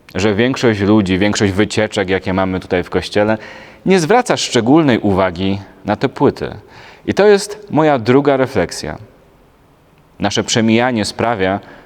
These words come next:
że pewne opowieści, nawet te najbardziej bolesne, bledną. Nawet te, które są pełne bólu, cierpienia i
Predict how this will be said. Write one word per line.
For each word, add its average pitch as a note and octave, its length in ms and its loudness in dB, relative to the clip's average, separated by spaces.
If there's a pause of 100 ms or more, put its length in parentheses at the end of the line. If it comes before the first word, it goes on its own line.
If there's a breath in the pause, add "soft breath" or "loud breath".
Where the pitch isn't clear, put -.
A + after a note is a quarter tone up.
(300 loud breath)
że G#2 200 0
pewne D#3 460 0
opowieści, G#2 680 -2
nawet C#3 280 -2
te D#3+ 100 0
najbardziej D3 520 2
bolesne, A2+ 540 -2 (640)
bledną. F2+ 560 -2 (680 loud breath)
Nawet C3 460 -4
te, C#3+ 200 2
które C3+ 240 2
są B2 200 0
pełne B2 380 2
bólu, B2+ 500 2
cierpienia C3 600 0
i A2+ 320 2